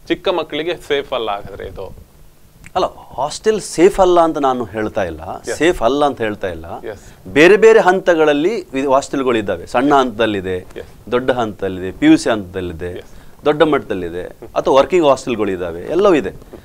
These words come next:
Speaker 2: ಹಾಸ್ಟೆಲ್ ಅನ್ನೋದು ವ್ಯವಸ್ಥೆ ಅನಿವಾರ್ಯ ಸಮಾಜಕ್ಕೆ,
Speaker 1: Yes.
Speaker 2: ಬೇಕು. ಆದ್ರೆ ಸಣ್ಣ ಪ್ರಾಯದ ಮಕ್ಕಳನ್ನ ಸೇರಿಸುವಾಗ,
Speaker 1: Yes.
Speaker 2: ಸಣ್ಣ ಪ್ರಾಯದ ಮಕ್ಕಳನ್ನ ಸೇರಿಸುವಾಗ ಸ್ವಲ್ಪ ಯೋಚನೆ ಮಾಡ್ಬೇಕು.
Speaker 1: ಆಲೋಚನೆ.
Speaker 2: ಆ ಸಣ್ಣ ಮಕ್ಕಳು ಏನ್ ಮಾಡ್ತಾರೆ ಅಂದ್ರೆ, "ಹೋಗುವಾಗ ನಾನು ಹೋಗ್ತೀನಿ" ಅಂತ ಹೇಳ್ತಾರೆ.
Speaker 1: Yes,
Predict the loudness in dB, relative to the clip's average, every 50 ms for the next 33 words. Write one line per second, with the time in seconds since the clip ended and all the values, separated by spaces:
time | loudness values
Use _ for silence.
0 | -20 -20 -12 -8 -4 0 0 0 -2 0 0 2 4 4 4 2 2 0 0 0
1 | 2 4 4 4 2 0 -2 -4 -4 -4 -4 -10 -8 -4 -2 2 4 6 6 6
2 | 4 2 -2 -4 -8 -8 -6 -6 -6 -8 -12 -14 -18 -20 -16 -14 -14 -14 -14 -4
3 | 2 6 6 6 4 2 -6 -14 -16 -20 -20 -20 -20 -20 -12 -2 2 2 4 4
4 | 2 0 0 0 0 0 2 4 4 4 4 4 4 4 4 4 4 2 -2 -6
5 | -6 -8 -8 -8 -8 -8 -8 -6 -4 -4 -4 -4 -4 -8 -10 -10 -10 -10 -12 -16
6 | -20 -20 -20 -20 -20 -20 -20 -18 -16 -14 -14 -14 -16 -12 -6 -4 -2 -2 -2 -2
7 | 0 0 0 0 0 -2 -6 -8 -10 -10 -10 -10 -10 -8 -8 -10 -10 -10 -14 -14
8 | -14 -10 -6 -6 -4 -4 -2 -2 -2 -2 -4 -8 -10 -10 -10 -12 -12 -14 -16 -20
9 | -20 -20 -18 -12 -8 -6 -4 -2 -2 0 2 4 4 4 4 4 2 4 4 4
10 | 4 6 6 4 4 2 0 -2 -2 0 4 4 4 6 8 8 8 6 6 2
11 | 4 4 2 2 2 0 -2 -2 0 0 -2 -2 -2 -4 -12 -14 -10 -8 -8 -8
12 | -10